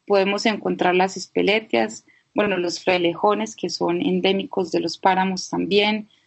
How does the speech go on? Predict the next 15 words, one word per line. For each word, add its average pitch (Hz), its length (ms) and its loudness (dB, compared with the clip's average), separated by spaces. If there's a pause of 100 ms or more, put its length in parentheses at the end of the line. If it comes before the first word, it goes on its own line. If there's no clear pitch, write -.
(220)
Además, 190 440 2
vamos 214 280 2
a 226 60 2
encontrar 180 420 0
una 202 220 2
alta 202 320 2
biodiversidad 175 840 0
de 185 220 0
hábitats 220 760 0
o 180 260 0
un 202 260 0
mosaico 220 640 0
gigante 180 640 -4
de 214 160 -2
paisajes 202 1000 -4